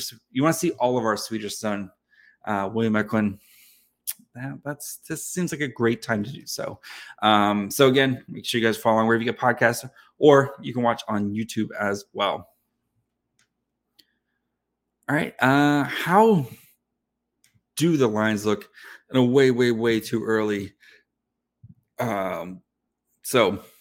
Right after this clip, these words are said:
first game, home game against the Golden Knights, October twelfth, seven thirty P M. Um, here's my way too early line. So this is the with Erik Karlsson. So if a trade doesn't occur,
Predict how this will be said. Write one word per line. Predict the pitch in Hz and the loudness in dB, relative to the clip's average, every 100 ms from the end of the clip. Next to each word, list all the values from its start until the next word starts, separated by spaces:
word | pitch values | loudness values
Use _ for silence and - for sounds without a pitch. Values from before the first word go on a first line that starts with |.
| _ _ - | _ _ 6
first | 202 190 - 131 | 8 8 0 2
game, | 135 131 120 | 4 4 0
home | - 190 190 143 | -2 -2 0 0
game | 135 131 120 - _ _ _ _ _ _ 117 | 0 0 -2 -6 _ _ _ _ _ _ -6
against | 139 156 - | -2 -2 -2
the | 123 | -2
Golden | 113 107 101 | 2 0 0
Knights, | 95 98 - - - _ - | -2 -4 -6 -12 -14 _ -12
October | 123 - 170 147 | -10 -2 0 0
twelfth, | - - 107 95 | -2 0 -2 -2
seven | - - 160 143 135 | -8 -2 0 0 -2
thirty | 117 107 104 | 0 -2 -2
P | - 101 | -6 -8
M. | 101 95 95 - - _ _ _ _ | -6 -6 -8 -14 -20 _ _ _ _
Um, | 110 104 101 104 _ _ _ _ _ _ _ | -2 -2 -2 -8 _ _ _ _ _ _ _
here's | 110 170 170 | 4 6 6
my | 165 151 | 4 0
way | 107 117 117 120 | 2 2 2 0
too | 117 - 110 | -2 -4 -4
early | - 104 98 | -2 -2 0
line. | 92 82 82 | -2 -6 -8
So | - 95 | -10 -2
this | 139 165 | 0 0
is | 156 | -2
the | 151 147 | -2 -2
with | 117 127 135 - | 2 6 6 4
Erik | 127 117 | 0 0
Karlsson. | - 117 113 127 110 | 2 2 2 -2 -4
So | 104 98 | -2 -4
if | 95 - - | -4 -10 -20
a | 113 | -18
trade | - 120 107 | -4 -4 -2
doesn't | 113 110 104 | -4 -4 -8
occur, | 107 165 156 143 | 0 4 6 4